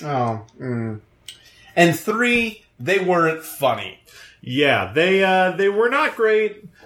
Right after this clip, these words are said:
Speaker 2: We kinda came up with them on the spot, and we're nev-, we've never been particularly good at improv. Uh, so
Speaker 1: Wow, that's harsh.
Speaker 2: I'm kidding.
Speaker 1: Okay.
Speaker 2: It's all we're good at.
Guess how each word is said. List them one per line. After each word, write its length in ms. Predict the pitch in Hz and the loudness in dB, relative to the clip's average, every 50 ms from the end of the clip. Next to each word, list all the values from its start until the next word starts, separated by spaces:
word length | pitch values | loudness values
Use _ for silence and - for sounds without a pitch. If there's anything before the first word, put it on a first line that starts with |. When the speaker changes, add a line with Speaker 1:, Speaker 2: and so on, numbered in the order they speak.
| - - | -18 -8
Speaker 2:
We 420 | 156 170 190 196 190 190 185 180 | -2 0 2 2 4 4 2 0
kinda 340 | 180 - 190 208 220 226 220 220 | 0 0 0 0 2 2 0 0
came 240 | - 208 196 196 | 0 -2 0 0
up 180 | 196 190 190 190 | 0 0 0 -2
with 100 | 190 185 | -4 -2
them 140 | 220 165 156 | -2 0 0
on 180 | 165 170 170 | 2 0 0
the 80 | 160 156 | 0 -2
spot, 380 | - - 170 165 165 156 151 160 | -4 -2 0 2 2 2 2 0
and 420 | 160 160 165 160 160 - - 180 | -2 -2 -4 -8 -10 -10 -4 -2
we're 200 | 220 262 254 226 | 0 0 0 0
nev-, 400 | 175 160 156 151 143 - - - | 2 2 2 2 0 -2 -6 -4
we've 200 | 175 214 220 190 | -2 -2 0 2
never 240 | 196 185 156 151 147 | 2 2 2 2 2
been 160 | 143 139 113 | 0 0 -2
particularly 480 | - 139 120 151 143 139 143 135 127 110 | -2 -4 -4 -2 -2 0 0 -2 0 0
good 160 | 127 120 113 | 0 0 2
at 100 | 113 113 | 0 0
improv. 560 | 127 127 - - 139 131 127 123 117 - - - - - - - - - - - | -2 -4 -2 0 0 2 2 0 0 -4 -6 -14 -20 -20 -20 -20 -20 -20 -10 -4
Uh, 500 | - 131 131 127 127 123 123 123 120 - | 0 2 2 4 4 2 2 0 -2 -4
so 680 | - - - 190 180 170 160 160 160 151 151 147 147 - - | -6 -4 0 0 2 4 4 4 4 2 2 0 -2 -4 -2
Speaker 1:
Wow, 200 | 147 143 131 127 | 0 2 2 2
that's 140 | 131 - | 2 0
harsh. 440 | - 123 123 139 151 - - - - - | 0 0 0 0 0 -2 -4 -6 -6 -4
Speaker 2:
I'm 180 | 180 208 202 - | -2 -2 -2 -2
kidding. 420 | - - 113 98 98 92 92 - | -2 -2 0 0 -2 -4 -6 -2
Speaker 1:
Okay. 340 | 135 143 - - - - - - - - - | -2 -2 -2 -2 -4 -6 -8 -10 -12 -8 -6
Speaker 2:
It's 160 | 156 - - | -6 -4 -2
all 420 | 175 185 190 202 196 190 185 175 | 0 0 2 2 2 2 0 0
we're 360 | 160 170 170 170 170 165 160 143 | 0 0 2 2 2 0 0 0
good 180 | 147 151 143 | 0 0 0
at. 380 | 139 120 113 107 - - - | 0 -2 -2 -4 -6 -8 -14